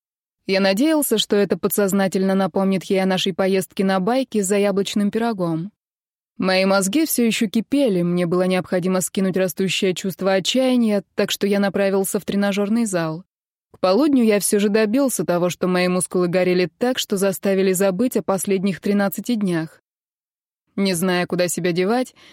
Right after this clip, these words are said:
я направился к дому Обри с ещё двенадцатью кустами, которые планировал посадить на участке.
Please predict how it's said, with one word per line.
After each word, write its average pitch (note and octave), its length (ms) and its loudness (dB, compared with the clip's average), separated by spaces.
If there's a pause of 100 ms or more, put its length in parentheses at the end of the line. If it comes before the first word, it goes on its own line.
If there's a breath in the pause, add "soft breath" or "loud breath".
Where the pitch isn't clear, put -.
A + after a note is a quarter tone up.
(140 loud breath)
я F#3+ 140 0
направился A3 680 2
к F#3+ 80 -2
дому G3 420 2
Обри B3 300 2
с F3 100 -4
ещё F#3+ 320 0
двенадцатью F#3 640 -2
кустами, A#3+ 480 -2
которые G3+ 360 0
планировал G3 520 0
посадить G3 480 -2
на A3 100 0
участке. E3+ 640 -6